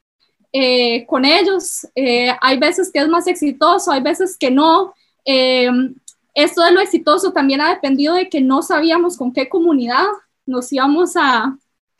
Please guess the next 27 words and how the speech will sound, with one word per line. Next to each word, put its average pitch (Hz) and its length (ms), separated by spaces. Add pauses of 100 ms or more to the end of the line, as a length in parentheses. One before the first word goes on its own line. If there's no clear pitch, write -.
(120)
a 262 80
encontrar, 262 500
entonces 269 320
también 294 420 (140)
ha 262 160
ido 294 260
cambiando 262 540
dependiendo 254 560
de, 269 220
de 277 120
la 294 120
comunidad 269 560
y 349 40
la 277 140
recepción 262 680
que 311 80
hemos 277 240
tenido, 294 500 (600)
eh, 247 600
pero 262 260
realmente 277 1160 (260)
mucho 285 460
va 320 640 (500)
a, 277 60
mantenemos 269 680
el 302 120
diálogo, 339 800